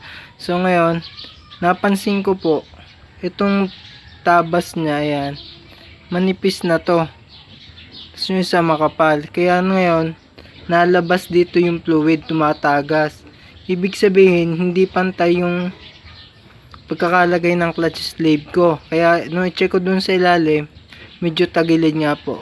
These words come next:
So ngayon, aayusin ko po yung pagkatagilid niya. Subukan ko ipantay para hindi naman magkaganito yung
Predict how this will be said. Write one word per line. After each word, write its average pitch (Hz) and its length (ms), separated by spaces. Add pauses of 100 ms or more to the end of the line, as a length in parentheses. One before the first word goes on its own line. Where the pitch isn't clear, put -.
So 180 240
ngayon, 180 400
aayusin 175 560
ko 180 80
po 175 160
yung 175 320
pagkatagilid 165 880
niya. 151 320 (240)
Subukan 160 320
ko 160 160
ipantay 160 400
para 165 240
hindi 170 160
naman 170 320
magkaganito 160 560
yung 160 240